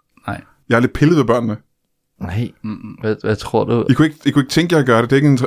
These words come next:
Speaker 2: en, en, en fantasi, I har?
Speaker 1: Nej. Nej. Hvor siger du det?
Speaker 3: Hvorfor er det der noget mærkeligt noget at
Speaker 2: Jamen, jeg
Speaker 3: sige?
Speaker 2: tror igen, det er
Speaker 3: Altså,
Speaker 2: fordi, at
Speaker 3: kunne du tænke dig at pille ved børn? Fordi
Speaker 1: Bare
Speaker 3: at
Speaker 1: fordi
Speaker 3: du er
Speaker 1: han er
Speaker 3: radiovært?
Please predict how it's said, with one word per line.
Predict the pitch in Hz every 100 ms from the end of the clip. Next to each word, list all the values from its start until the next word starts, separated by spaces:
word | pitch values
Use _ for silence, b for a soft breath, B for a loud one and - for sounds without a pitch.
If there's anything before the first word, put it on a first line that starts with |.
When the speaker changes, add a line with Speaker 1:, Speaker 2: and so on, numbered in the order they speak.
| 123
Speaker 2:
en, |
en, | 113 117
en | 107
fantasi, | 117 127 165
I | 139
har? | 123 143 - _ _ _ _ _ - - _ -
Speaker 1:
Nej. | 98 131 - _ _ _ _ _ _ _ _
Nej. | 104 143 247 _ _ _
Hvor | 123 113
siger | - 110
du | 117
det? | 147
Speaker 3:
Hvorfor | 110 117 139
er | 123
det | 120 117
der |
noget | 110 98
mærkeligt | 90 101 113
noget | 98
at | 98
Speaker 2:
Jamen, | 107
jeg | 107
Speaker 3:
sige? |
Speaker 2:
tror | - 156
igen, | 165
det | 190
er |
Speaker 3:
Altså, | - 151
Speaker 2:
fordi, | 143
at |
Speaker 3:
kunne | 113
du | 127
tænke | 131 147 131
dig | 120
at | 110
pille | - 120 120
ved | 107
børn? | 110 69 110 110
Fordi | 113
Speaker 1:
Bare | 131
Speaker 3:
at | 147
Speaker 1:
fordi | 101 151
Speaker 3:
du | 151
er |
Speaker 1:
han | 139
er | 101
Speaker 3:
radiovært? | 78